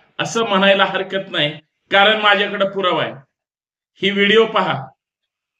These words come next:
स्वतः मोदी साहेबांची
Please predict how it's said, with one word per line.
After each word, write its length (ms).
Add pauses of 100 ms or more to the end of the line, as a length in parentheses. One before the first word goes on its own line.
(600)
स्वतः 540
मोदी 320
साहेबांची 880